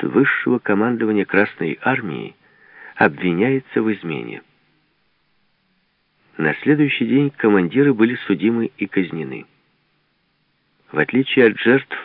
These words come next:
прежних политических чисток, против генералов не велось какой-либо публичной пропагандистской кампании.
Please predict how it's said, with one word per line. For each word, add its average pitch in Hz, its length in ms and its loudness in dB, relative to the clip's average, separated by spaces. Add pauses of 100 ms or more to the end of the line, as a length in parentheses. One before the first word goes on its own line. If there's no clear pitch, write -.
(120)
прежних 120 600 2
политических - 880 -4
чисток, - 580 -6 (680)
против 135 380 4
генералов 98 720 0 (600)
не 120 160 4
велось 165 320 2
какой-либо 131 540 0
публичной 120 840 -2
пропагандистской 82 800 -6
кампании. - 640 -10